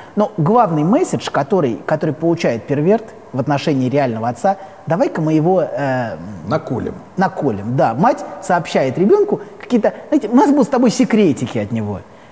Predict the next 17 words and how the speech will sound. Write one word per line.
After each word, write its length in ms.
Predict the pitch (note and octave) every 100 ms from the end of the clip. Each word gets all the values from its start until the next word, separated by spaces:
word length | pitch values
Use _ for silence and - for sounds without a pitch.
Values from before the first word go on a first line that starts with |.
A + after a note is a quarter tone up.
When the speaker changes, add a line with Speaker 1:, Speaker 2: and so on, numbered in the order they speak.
| -
Speaker 1:
Вот, 340 | G3 A#3+ A#3+ - -
э, 100 | D#4+ D4+
я 240 | E4+ D#4 D#4+
не... 180 | D4 -
я 180 | A3+ D#4
буду 240 | D#4 A3+
все 140 | F#3+ C#4
время 200 | D4+ G#3
нарушать 480 | G3+ G#3+ - A3
его 120 | D#3+ D3
Speaker 2:
Ну, 60 |
Speaker 1:
правила. 260 | C#3 C3 G#2
Speaker 2:
главный 280 | G3 C4 G#3+
секретик, 420 | F#3 D#3+ A3 D#3+
что 180 | - G3+
он 140 | E3+ - - G#2+
день. 180 | G#2+